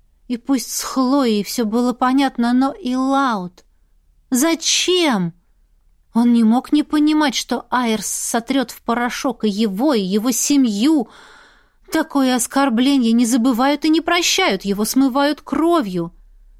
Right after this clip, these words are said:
Оскорбить того, в ком поет кровь императорской семьи, Айрс, правнук единственной принцессы империи Дитейнс. К слову, действительно, единственной принцессы за всю историю империи.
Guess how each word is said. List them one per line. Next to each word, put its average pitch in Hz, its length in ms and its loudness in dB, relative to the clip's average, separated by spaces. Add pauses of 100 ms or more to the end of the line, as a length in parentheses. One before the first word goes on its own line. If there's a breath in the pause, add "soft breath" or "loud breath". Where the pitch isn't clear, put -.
(160)
Оскорбить 262 680 -2
того, 208 400 -2
в - 160 -12
ком 247 260 -2
поет 202 480 -2
кровь 220 400 -4
императорской 208 680 -4
семьи, 208 640 -2 (640 soft breath)
Айрс, 262 560 0
правнук 277 680 0
единственной 262 720 0
принцессы 262 760 0
империи 269 520 0
Дитейнс. 247 840 -2 (960)
К - 100 -14
слову, 202 340 -4
действительно, 233 560 -2
единственной 220 680 0
принцессы 277 600 -2
за 190 160 -2
всю 208 320 -4
историю 208 580 -2
империи. 220 640 -2